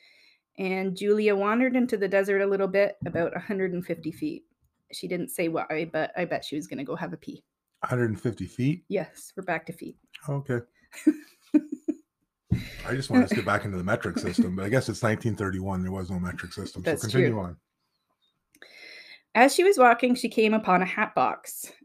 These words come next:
Speaker 1: and she heard a tiny sound coming from it. Thinking it might be an abandoned kitten or puppy, she called for her husband to come and open it, which I don't understand why she didn't just open it,
Speaker 2: Maybe
Speaker 1: but
Speaker 2: she's allergic to cats.
Speaker 1: Oh, maybe.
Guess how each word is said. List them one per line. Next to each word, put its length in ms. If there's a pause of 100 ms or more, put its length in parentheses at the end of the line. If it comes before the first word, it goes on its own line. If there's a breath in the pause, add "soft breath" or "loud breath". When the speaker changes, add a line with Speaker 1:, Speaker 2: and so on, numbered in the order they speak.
Speaker 1:
and 200
she 140
heard 200
a 40
tiny 360
sound 380
coming 260
from 220
it. 120 (160)
Thinking 320
it 120
might 220
be 120
an 120
abandoned 440
kitten 260
or 80
puppy, 440
she 180
called 320
for 120
her 140
husband 400
to 60
come 180
and 120
open 240
it, 180
which 220
I 80
don't 160
understand 440
why 140
she 160
didn't 220
just 200
open 300
it, 180 (440 soft breath)
Speaker 2:
Maybe 120
Speaker 1:
but 80
Speaker 2:
she's 120
allergic 360
to 60
cats. 460
Speaker 1:
Oh, 160
maybe. 460